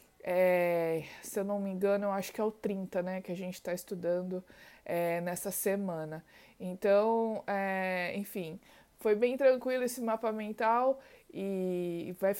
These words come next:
vai estar disponível aqui no Instagram, nos meus stories. É, se você tá vendo isso depois, aqui nos destaques tem o hipertexto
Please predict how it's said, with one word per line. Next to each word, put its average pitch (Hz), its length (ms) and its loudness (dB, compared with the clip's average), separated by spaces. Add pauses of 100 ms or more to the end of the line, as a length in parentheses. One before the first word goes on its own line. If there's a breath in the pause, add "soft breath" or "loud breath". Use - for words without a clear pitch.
(140)
vai 202 180 4
estar 208 280 2
disponível 202 640 2
aqui 220 460 0
no 202 120 -2
Instagram, 214 680 6
nos 214 180 0
meus 196 240 0 (100)
stories. 247 800 2 (640 soft breath)
É, 185 360 4
se - 140 -4
você 226 240 2
tá 233 160 4
vendo 220 320 4
isso 220 220 2
depois, 202 560 4
aqui 190 260 -2
nos 220 220 2
destaques 196 800 2
tem 220 340 0 (340 loud breath)
o 202 220 8
hipertexto 202 880 2